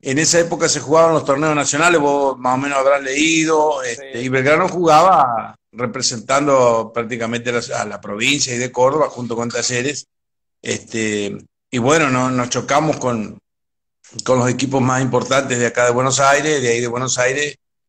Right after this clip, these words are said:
Speaker 1: y, y tuve la suerte de, de, de tener amigos que, qué sé yo, muy identificados con el cervecero, que después jugaba, bueno, ahí jugué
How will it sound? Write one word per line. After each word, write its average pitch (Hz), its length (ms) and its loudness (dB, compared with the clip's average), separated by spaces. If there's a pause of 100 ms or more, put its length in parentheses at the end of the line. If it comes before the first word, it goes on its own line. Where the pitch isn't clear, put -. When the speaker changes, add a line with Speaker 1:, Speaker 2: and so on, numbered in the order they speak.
(180)
Speaker 1:
y, 107 880 -2 (380)
y - 220 -4
tuve 175 240 6
la 160 120 4
suerte 151 440 2
de, 127 320 -4
de, 113 260 -8
de 113 100 -8
tener 131 280 -2
amigos 135 440 2
que, 101 920 -14
qué 113 100 -10
sé 101 160 -6
yo, 110 160 -14
muy 160 380 2
identificados 160 840 4
con 143 140 0
el 131 100 0
cervecero, 139 840 0
que 131 120 -2
después 127 340 -4
jugaba, 147 360 0
bueno, 127 240 0
ahí 139 120 0
jugué 151 380 -2